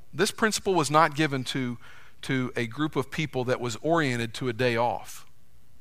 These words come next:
And see, the challenge for you and me is that we live in a culture that is twenty-four seven.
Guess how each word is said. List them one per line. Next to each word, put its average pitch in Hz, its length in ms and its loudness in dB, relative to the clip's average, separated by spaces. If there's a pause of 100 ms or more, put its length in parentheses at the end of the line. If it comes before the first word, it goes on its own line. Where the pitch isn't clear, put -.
(1200)
And 139 120 -2
see, 196 80 2
the 175 100 0
challenge 226 380 4
for 170 100 -4
you 170 140 0
and 143 120 0
me 170 140 2
is 127 140 0
that 127 120 2
we 175 140 0
live 160 220 2
in 147 40 2
a 135 60 0
culture 190 380 2
that 139 120 2
is 131 120 0
twenty-four 175 520 0
seven. 147 440 6